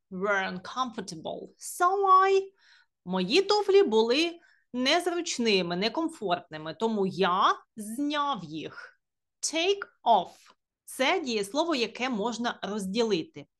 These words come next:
Але додаток у нас виражений займенником them. А пам'ятаємо, якщо дієслова можна розділити, то займенник стоїть тільки усередині. Took them off.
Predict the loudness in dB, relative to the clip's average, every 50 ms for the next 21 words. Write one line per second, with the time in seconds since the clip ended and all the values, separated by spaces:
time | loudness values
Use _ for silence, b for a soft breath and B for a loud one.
0 | _ _ _ _ _ 2 4 4 4 4 2 0 -2 -2 2 2 2 4 2 0
1 | 0 -2 -2 -2 -2 -2 -4 -6 -4 0 4 4 4 4 4 2 0 0 0 0
2 | 2 2 2 2 2 2 2 2 2 0 0 -2 -2 -4 -4 -4 -2 -2 -4 -6
3 | -8 _ -14 -12 -4 0 0 0 0 0 -4 -8 -10 -2 2 2 4 4 2 2
4 | 2 0 0 2 2 2 2 2 0 0 -2 -2 -2 -2 -8 -10 -6 -4 -4 -4
5 | -4 -4 -6 -6 -6 -4 -4 -4 -2 -2 -2 -4 -2 -4 -6 -6 -4 -6 -4 -4
6 | -4 -6 -4 -4 -4 -4 -4 -4 -6 -4 2 2 2 2 2 0 0 2 2 2
7 | 0 -2 -6 -8 -8 -8 -6 -4 -2 0 0 -2 -2 -4 -2 2 4 6 6 6
8 | 6 4 -2 -6 -2 -2 -2 -2 -2 -4 -4 -4 -4 -6 -8 -8 -6 -2 -2 0
9 | 0 0 -2 -2 -6 -10 -12 -12 -16 -18 _ _ _ _ _ -14 -12 -8 -8 -6
10 | -6 -6 -2 -2 -2 -2 -2 -4 -4 -4 -4 -4 -4 -8